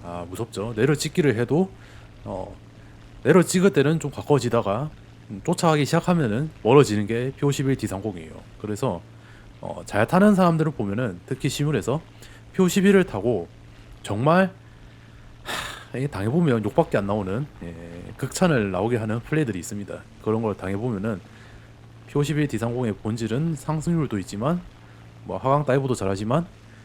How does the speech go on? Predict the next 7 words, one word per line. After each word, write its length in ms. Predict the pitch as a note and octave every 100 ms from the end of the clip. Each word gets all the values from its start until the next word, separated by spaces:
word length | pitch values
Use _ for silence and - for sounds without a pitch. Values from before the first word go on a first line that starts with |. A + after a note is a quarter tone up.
| - - - -
일단 260 | B2 C#3+
적어도 320 | C#3 G2 A#2+
레이스다. 360 | G#2+ G2+ - F2 - - - -
예, 200 | G#2+ F2+
적어도 320 | G2+ G#2+ A#2+
레이스 440 | G2+ A2+ - G2+ F#2+
퍽시기가 580 | - - G#2+ F#2+ G#2+